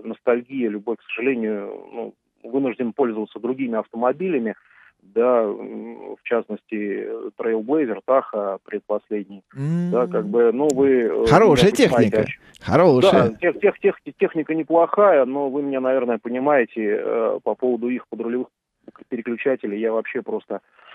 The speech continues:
Speaker 1: нервно курю за углом.
Speaker 2: Ну, и тем не менее, они там есть, это уже неплохо.
Speaker 1: Да, да, согласен.
Speaker 2: Ну, тем более американцы, э, немцы, да, это совершенно два разных взгляда на мир.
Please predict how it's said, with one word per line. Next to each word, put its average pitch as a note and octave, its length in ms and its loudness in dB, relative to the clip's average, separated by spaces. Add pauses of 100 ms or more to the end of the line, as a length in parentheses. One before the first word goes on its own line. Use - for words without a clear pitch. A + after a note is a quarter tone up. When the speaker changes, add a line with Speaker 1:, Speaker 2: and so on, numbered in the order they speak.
(560)
Speaker 1:
нервно D#3 360 4
курю D3 300 2
за C3 80 0
углом. B2 400 4 (960)
Speaker 2:
Ну, B3+ 280 4
и D#3 240 2
тем E3+ 280 6
не D3+ 160 4
менее, D#3+ 720 4
они C3+ 320 4
там A#2 280 2
есть, B2 640 0
это A2+ 280 0
уже B2+ 300 4
неплохо. A2+ 720 -2 (680)
Speaker 1:
Да, F3 340 -2 (220)
да, B2 240 0 (120)
согласен. G2+ 520 -8
Speaker 2:
Ну, A3+ 140 2
тем D#3 120 0
более F3 160 4
американцы, D#3+ 1040 4
э, A2+ 320 0
немцы, B2+ 680 2
да, D#3 260 6
это C#3+ 180 2
совершенно E3+ 300 2
два C#3+ 280 6
разных C#3 340 4
взгляда A#2+ 480 4
на A#2 160 0
мир. F#2 340 -4